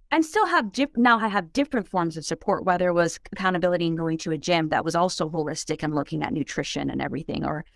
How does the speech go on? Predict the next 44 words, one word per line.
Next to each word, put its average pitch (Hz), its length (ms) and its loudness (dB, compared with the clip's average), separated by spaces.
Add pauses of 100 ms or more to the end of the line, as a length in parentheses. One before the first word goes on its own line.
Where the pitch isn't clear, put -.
(200)
accountability 170 640 0
with, 160 180 -2
like, 160 220 -2
my 175 80 -2
husband 170 340 0
was 160 140 -2
my 170 80 0
workout 185 400 0
partner, - 360 -4
you 160 120 0
know 165 120 2
what 170 100 -2
I 165 80 -2
mean? 180 200 -2
So 170 360 0 (500)
along 254 440 6
the 285 80 2
step 220 260 2
of 208 80 0
the 185 60 2
way, 185 140 2
I've 165 100 -2
had 165 140 -4 (100)
different 202 420 0
sort, 160 500 0 (100)
forms 170 300 0
of 156 80 -6
mentors, - 840 -4 (400)
coaches - 560 -4
and 160 120 -6
stuff, - 420 -4 (100)
um, - 300 -6
along - 320 -6
the - 80 -4
way. - 260 -6
And 165 260 0
you're 170 100 -2
right, 220 320 2
like, 170 200 0
there 170 140 0
is 175 240 -2
a 160 80 -2
role 160 540 -2
of, 104 120 -6